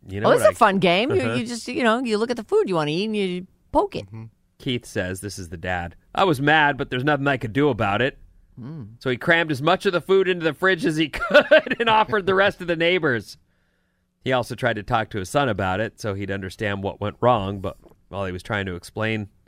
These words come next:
Speaker 1: the kid stopped and asked him, "Dad, did the, the, the pepperoni pizzas come yet?"
Speaker 2: No, those ones got canceled, dear.
Speaker 1: I love it.
Speaker 2: That's really funny.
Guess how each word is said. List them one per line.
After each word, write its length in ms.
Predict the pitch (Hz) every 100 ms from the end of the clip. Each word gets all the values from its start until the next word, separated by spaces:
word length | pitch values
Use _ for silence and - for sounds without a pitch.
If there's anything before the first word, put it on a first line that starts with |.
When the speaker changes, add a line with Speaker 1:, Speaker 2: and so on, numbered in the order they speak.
| _ _ _ _ _ _ _ _
Speaker 1:
the 80 | 101
kid 240 | 127 104
stopped 300 | - 117 -
and 100 | 104
asked 240 | 107 110
him, 160 | 113 101 _ _ _ _ -
"Dad, 240 | 196 196
did 140 | 160
the, 80 | 165 - _
the, 200 | 160 175 -
the 80 | -
pepperoni 580 | 147 202 208 208 202 180
pizzas 480 | - 190 190 202 180
come 220 | 202 196
yet?" 260 | 196 196 - _ _ _ _ _ _ _ _ _ - - - -
Speaker 2:
No, 240 | 175 185
those 280 | 180 202 202
ones 220 | 220 220
got 180 | 208 190
canceled, 540 | - 196 165 - 135
dear. 380 | 117 135 123 123 - _ _ _ _ _ _ _ _
Speaker 1:
I 80 | 98
love 240 | 95 92
it. 100 | 85 - _ _ _
Speaker 2:
That's 260 | 117 - -
really 240 | 117 113
funny. 460 | 101 110 107 104 101